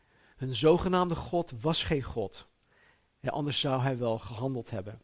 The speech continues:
Nou, vervolgens bouwde Elia het altaar in de naam van de Heere en maakte een geul rondom het altaar. Hij schikte het hout, verdeelde het,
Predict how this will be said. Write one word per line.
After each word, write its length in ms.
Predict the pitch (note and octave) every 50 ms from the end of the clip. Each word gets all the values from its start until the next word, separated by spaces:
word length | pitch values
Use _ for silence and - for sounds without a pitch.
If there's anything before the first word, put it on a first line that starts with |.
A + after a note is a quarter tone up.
| _ _ _ _ _ _ _ _ _ _ _ _ _ _ _ _ _ _ - - - - - - - _
Nou, 120 | - C#3 C3
vervolgens 480 | - - - F#3+ G3 G3 D#3 E3+ C3+
bouwde 280 | C3 D#3 D3+ D3+ D3 D#3
Elia 460 | - D3 D3 C#3+ D#3 E3+ F#3+ G3+ F#3+
het 240 | D3+ D#3 D3 - -
altaar 500 | - D3+ D3+ D#3+ - D#3 C#3 C3+ C3+ -
in 120 | C3 A#2+
de 80 | B2 A#2+
naam 320 | A#2 B2 B2+ B2+ C3 B2+
van 180 | A2+ - B2+ A2
de 100 | G#2+ G2+
Heere 420 | F#2+ B2+ C#3 D3+ D#3+ E3+ F3 G3+ - - _ _ _ - _ - - - - - - -
en 140 | - B2 B2+
maakte 320 | C3+ C3 C3+ B2+ - -
een 160 | - B2 A#2+
geul 600 | - - - D#2+ - E3+ F3 F#3 F#3+ G3 F#3+ E3
rondom 360 | D3+ D3+ E3 E3 D#3 E3+ E3 D3+
het 140 | D3 -
altaar. 580 | - D3 D3+ D#3+ D#3 - D#3+ D3+ D3+ D#3 D#3+ D3 - - - - - - -
Hij 140 | - - C3
schikte 500 | - - - - - - G#3 - - F#3
het 260 | C3+ B2+ C#3 A#2+ -
hout, 500 | - - A#2+ D3+ E3 F3 F3+ G3 F#3+ -
verdeelde 640 | - - C#3 C3 A#2 G#2+ D3+ D3+ E3+ F#3 F#3+ F#3 E3+
het, 300 | D#3 E3 D#3+ - - -